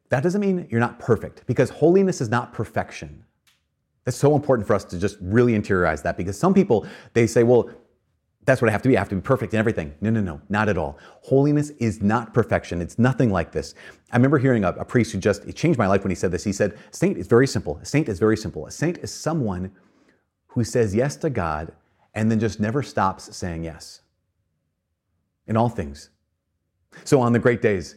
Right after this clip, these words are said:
where there's blessing, say, "Yes, God, your will be done." On those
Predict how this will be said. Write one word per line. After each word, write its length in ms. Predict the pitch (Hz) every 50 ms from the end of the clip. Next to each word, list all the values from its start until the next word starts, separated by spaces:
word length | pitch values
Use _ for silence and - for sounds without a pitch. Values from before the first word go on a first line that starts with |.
| _ _
where 160 | - 110 110 98
there's 160 | 110 104 90
blessing, 560 | - - - 107 104 - - 95 78 76 - - _ _ _ _
say, 140 | - 117 98
"Yes, 400 | 85 147 151 127 - - - _ _
God, 240 | - 127 127 98 - - - _ _ _ _ _ _ _ -
your 100 | 123 127
will 140 | 135 131
be 100 | 117 123
done." 240 | 110 120 104 90 76 73 - _ _ _ _ _ _ _ _ _ _ _ -
On 100 | 156 151
those 160 | 147 - -